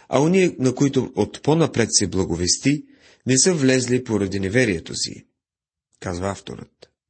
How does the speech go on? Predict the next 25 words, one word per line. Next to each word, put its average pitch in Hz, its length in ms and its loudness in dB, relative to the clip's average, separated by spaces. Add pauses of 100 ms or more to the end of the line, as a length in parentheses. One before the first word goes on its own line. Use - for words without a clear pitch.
(800)
Неверието 185 520 4
ни 156 140 4
лишава 123 400 4
от 120 120 -2
почивката 123 540 0
на 113 100 -2
спасението 117 840 0 (1300)
и 127 320 4
от - 360 0
удовлетворението 113 1160 2
и 117 100 4
благословението, 120 680 2
което 110 340 0
Бог 123 460 0
може 98 380 0
да 92 400 2
ви 92 180 -2
даде. 92 400 -2 (1200)
Той 127 240 2
ни 107 160 4
е 113 200 2
определил 120 520 2
една 127 260 2
чудесна 131 480 2
почивка, 123 600 0